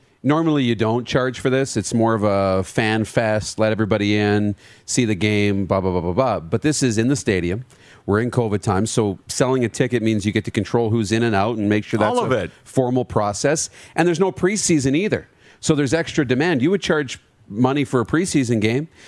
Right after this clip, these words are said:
Speaker 1: This kinda replaces that. I think, you know, as a business, you see an opportunity with some demand. Um, I don't, I don't hate it. I really don't. I think it's okay.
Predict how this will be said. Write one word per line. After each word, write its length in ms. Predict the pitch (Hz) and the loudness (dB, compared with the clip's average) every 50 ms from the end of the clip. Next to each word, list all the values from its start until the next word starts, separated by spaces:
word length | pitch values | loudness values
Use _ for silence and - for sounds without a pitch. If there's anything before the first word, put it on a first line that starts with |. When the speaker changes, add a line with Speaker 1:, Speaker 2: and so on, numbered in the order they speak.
| - - | -16 -4
Speaker 1:
This 200 | - 139 143 - | -2 -2 -2 0
kinda 260 | - 170 160 165 165 | 0 0 0 2 2
replaces 580 | 151 127 - - 131 135 151 - - 170 156 135 | 0 0 0 0 -2 -2 -2 -2 -2 -2 0 0
that. 320 | 170 165 175 190 180 - - - - - - - | 0 0 0 -2 -4 -8 -14 -20 -20 -20 -4 -2
I 80 | 117 | -2
think, 320 | 117 - 151 147 139 127 - _ _ | 0 2 0 0 0 -2 -6 _ _
you 140 | - 127 131 | -2 0 2
know, 80 | 131 123 | 2 2
as 120 | 120 - | 2 0
a 60 | 113 | -2
business, 540 | 95 80 - 131 143 131 160 160 151 - - | -2 0 -2 -2 0 0 0 -2 -2 0 0
you 60 | 120 | -2
see 200 | 110 - - 131 | 0 0 0 2
an 80 | 127 120 | 2 2
opportunity 560 | 123 123 123 - 123 - - 139 131 131 131 | 2 0 0 -2 -4 -2 0 0 0 2 2
with 160 | 123 120 117 | 2 0 0
some 220 | - - - 117 98 | 0 0 0 0 2
demand. 600 | 113 104 104 107 120 127 135 143 160 180 175 - - _ - - - - _ | 0 2 2 2 2 2 2 0 0 -2 -4 -8 -16 _ -20 -20 -20 -10 _
Um, 540 | - 117 117 117 117 117 113 120 120 120 - _ | -2 -2 0 0 -2 -2 -2 -2 -2 -4 -2 _
I 120 | 123 143 | -2 0
don't, 200 | 175 190 180 - - _ | 0 0 -2 -4 -2 _
I 120 | 131 143 | 0 0
don't 100 | 151 156 | 2 2
hate 200 | 143 147 143 127 | 2 2 0 0
it. 100 | 107 - - _ _ _ | -2 -6 -8 _ _ _
I 40 | - | 0
really 260 | 117 120 123 123 120 | 2 2 2 2 2
don't. 240 | 113 113 107 104 - - _ _ - | 0 0 -2 -2 -6 -8 _ _ -2
I 60 | 113 | 0
think 180 | 107 117 107 113 | 0 2 0 -2
it's 140 | 104 - | 0 0
okay. 460 | 123 101 - - 110 107 127 170 190 | -2 -2 0 0 0 0 0 -2 -4